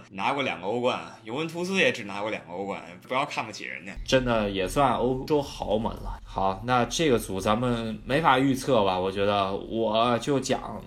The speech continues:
Speaker 2: 波尔图和 <laughs> 沙尔克零四，我觉得。
Speaker 1: 没什么可讲的，我也觉得波尔图希望大一点，然后我，我选个加拉塔萨雷吧，但是没有什么为什么，我就单纯选了他而已。
Speaker 2: 接下来这个组呢，就比较好猜了。第一，基本上就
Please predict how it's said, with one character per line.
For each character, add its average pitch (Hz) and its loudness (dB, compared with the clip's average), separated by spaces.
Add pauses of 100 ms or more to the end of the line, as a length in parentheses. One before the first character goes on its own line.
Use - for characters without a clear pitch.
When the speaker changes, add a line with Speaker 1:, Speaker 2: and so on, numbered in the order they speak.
(380)
Speaker 2:
波 127 6
尔 117 4
图 107 -2
和 113 2
<laughs> - -14
沙 - 6
尔 202 4
克 107 0
零 101 -2
四， 110 -2
我 95 -2
觉 - -4
得。 113 4
Speaker 1:
没 131 4
什 190 2
么 190 0
可 147 0
讲 127 -6 (140)
的， 98 -4
我 113 -2
也 131 0
觉 107 -4
得 123 0
波 131 -4
尔 113 0
图 104 -8
希 120 -6
望 123 -4
大 120 -2
一 104 -2
点， 87 -6
然 90 -10
后 110 -6
我， 87 -6 (500)
我 131 -4
选 104 -8
个 98 -4
加 110 -2
拉 127 4
塔 - -12
萨 90 -12
雷 87 -6
吧， 113 -6
但 123 -6
是 110 -8
没 104 -10
有 135 -4
什 110 -10
么 120 -10
为 135 -4
什 92 -10
么， 82 -16
我 90 -8
就 98 -8
单 127 -8
纯 123 -8
选 - -12
了 - -18
他 85 -10
而 92 -6
已。 - -12 (380)
Speaker 2:
接 208 2
下 202 6
来 127 12
这 135 2
个 123 6
组 90 -4
呢， 90 0
就 101 -2
比 - -10
较 101 4
好 98 2
猜 95 4
了。 92 0
第 117 -10
一， 131 2 (380)
基 131 -4
本 95 -4
上 101 2
就 98 -2